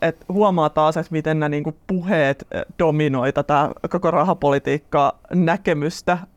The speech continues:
et ei olla vielä siirrytty tekoihin. Mut tota, tosiaan, ö,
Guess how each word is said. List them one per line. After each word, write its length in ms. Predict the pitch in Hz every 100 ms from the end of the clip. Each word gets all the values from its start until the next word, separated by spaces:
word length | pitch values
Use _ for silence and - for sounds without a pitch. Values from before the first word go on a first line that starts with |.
| -
et 220 | 160 156
ei 180 | 160 160
olla 220 | 160 151
vielä 220 | 156 156
siirrytty 460 | 156 165 151 - 151 _
tekoihin. 680 | 165 - 151 113 160 156 175 _ - - -
Mut 240 | 175 175
tota, 380 | - 165 165 156 - _
tosiaan, 600 | 233 240 285 196 170
ö, 40 | 160